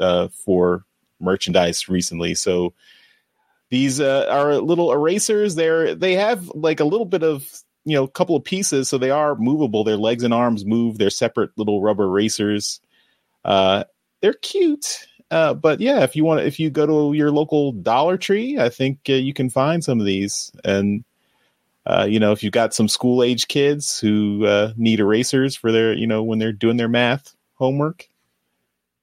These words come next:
it's a cute little, cute little gift. So enjoy. Look at that Megatron. He's so cute. Where's his fusion cannon, though? <laughs>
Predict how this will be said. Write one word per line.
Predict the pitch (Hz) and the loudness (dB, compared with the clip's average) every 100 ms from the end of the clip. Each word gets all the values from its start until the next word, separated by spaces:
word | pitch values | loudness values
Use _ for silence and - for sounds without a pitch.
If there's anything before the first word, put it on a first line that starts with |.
| _ _ _ | _ _ _
it's | - | -6
a | 294 - | -6 -4
cute | - 170 | -2 2
little, | 98 90 90 _ - | 2 0 -6 _ -6
cute | 180 | -4
little | 117 87 | 0 0
gift. | 87 82 101 - _ _ _ _ _ _ | 0 -2 -2 -12 _ _ _ _ _ _
So | - 90 90 92 _ _ _ _ _ _ - _ _ _ _ - | -6 -4 -4 -8 _ _ _ _ _ _ -20 _ _ _ _ -4
enjoy. | 107 101 151 247 85 _ _ _ _ _ _ _ _ _ _ _ _ _ - | -2 2 2 0 -4 _ _ _ _ _ _ _ _ _ _ _ _ _ -4
Look | 185 | 0
at | 131 | 0
that | 98 | 2
Megatron. | 98 95 - 90 90 | 2 2 2 2 2
He's | 104 | 2
so | - 180 | 2 0
cute. | - 101 90 165 - - _ _ _ - | 0 0 0 -2 -12 -16 _ _ _ -4
Where's | 262 302 | 0 2
his | 226 | 2
fusion | - 233 175 | 2 2 2
cannon, | 120 104 82 82 | 4 2 2 -2
though? | 85 90 - _ _ _ _ _ _ _ - _ _ _ _ _ _ _ _ _ _ _ _ _ _ _ _ | -2 -4 -10 _ _ _ _ _ _ _ -20 _ _ _ _ _ _ _ _ _ _ _ _ _ _ _ _
<laughs> | - | -20